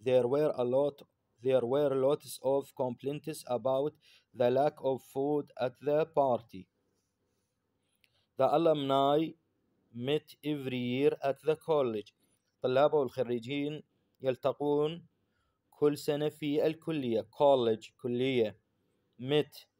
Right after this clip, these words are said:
The alumni met every year. Every year، كل سنة. At the college، كلية. Could you please provide an assortment,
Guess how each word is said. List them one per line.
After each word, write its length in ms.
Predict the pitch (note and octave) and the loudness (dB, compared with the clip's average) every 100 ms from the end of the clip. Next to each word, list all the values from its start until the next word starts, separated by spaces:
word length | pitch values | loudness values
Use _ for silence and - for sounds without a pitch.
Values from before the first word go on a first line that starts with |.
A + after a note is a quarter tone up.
| _ _ - | _ _ -4
The 160 | B2 B2+ | 0 0
alumni 560 | D3 C#3+ C3+ C3+ D3 C#3 | 2 0 -2 -2 0 -2
met 340 | C#3+ D3 - - | -2 -4 -6 -8
every 380 | D3+ C3+ C#3+ | -6 -4 -4
year. 400 | C#3 B2+ A#2 A#2 A#2+ | -4 -2 0 0 -4
Every 280 | C#3+ C#3 C#3 | -6 -4 0
year، 180 | C3 | 0
كل 260 | A#2 - C#3+ | 0 -2 -4
سنة. 360 | - A#2+ A2 G#2+ _ _ _ _ - | -4 -4 -6 -10 _ _ _ _ -8
At 140 | C3+ C#3 C3 | -6 -4 0
the 120 | C#3 | 0
college، 600 | - C#3+ C3+ B2+ A2+ - | 2 4 4 4 0 -4
كلية. 560 | - B2+ C3 B2 A2 - _ _ _ _ _ _ _ _ _ _ _ _ _ _ _ _ _ _ | -8 -6 -4 -2 -2 -4 _ _ _ _ _ _ _ _ _ _ _ _ _ _ _ _ _ _
Could 260 | - F#3 | 0 0
you 220 | D#3+ F3+ F3 | 0 -2 -2
please 760 | - D3+ F3+ E3+ C#3 - - _ _ | -4 -6 -2 -2 -4 -8 -16 _ _
provide 800 | - D3 D#3+ E3 D#3 D3 E3 - - - | -4 4 6 8 6 2 -4 -10 -18 -4
an 540 | C#3+ D3 D#3+ F#3 F3 _ _ _ _ _ _ _ - | 0 2 2 -2 -6 _ _ _ _ _ _ _ -8
assortment, 1040 | B2+ B2 - D#3+ D3 - C#3+ D3 E3 E3+ | -8 -4 2 4 2 -2 -4 -2 -2 -6